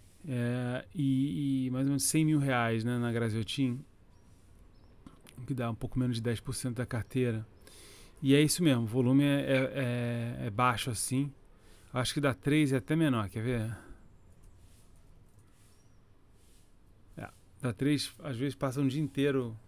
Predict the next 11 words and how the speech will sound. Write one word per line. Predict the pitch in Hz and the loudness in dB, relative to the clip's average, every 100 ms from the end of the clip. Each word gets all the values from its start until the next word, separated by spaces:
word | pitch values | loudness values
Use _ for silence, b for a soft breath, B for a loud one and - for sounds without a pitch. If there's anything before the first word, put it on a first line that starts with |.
| - - - - - - - - | -20 -20 -20 -20 -20 -20 -20 -20
sem | - 131 | -8 -6
transacionar. | 113 123 110 117 - 117 110 107 - - - B B B B B B B B B B B B B B - - - | -2 -2 -2 -2 -2 -2 -4 -6 -14 -20 -20 B B B B B B B B B B B B B B -20 -16 4
E, | 135 139 156 160 | 8 8 8 8
e | 156 | 10
é | |
uma | 160 165 | 10 6
questão, | 170 - 170 | 4 4 4
sim, | 170 - 123 101 101 - | 2 0 -2 -4 -8 -6
tá? | 127 131 131 123 202 | -2 -2 -4 -8 -10
É, | 147 123 123 120 120 127 | -6 -4 -2 -4 -4 -6
e | 139 143 - | -2 -2 -2